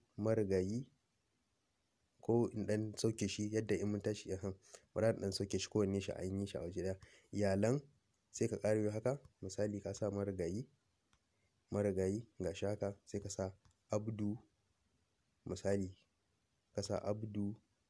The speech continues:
ka ɗan yi gaba, ka sa Abdu Abdu, misali.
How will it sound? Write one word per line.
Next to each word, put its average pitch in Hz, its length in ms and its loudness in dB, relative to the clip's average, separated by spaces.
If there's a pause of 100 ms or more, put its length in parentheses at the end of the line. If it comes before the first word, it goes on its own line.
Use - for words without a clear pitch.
(1000)
ka - 80 0
ɗan 101 180 -2
yi 104 80 0
gaba, 98 220 2
ka - 140 -10
sa - 240 -6
Abdu 107 240 0
Abdu, 92 360 -6 (120)
misali. 95 380 -2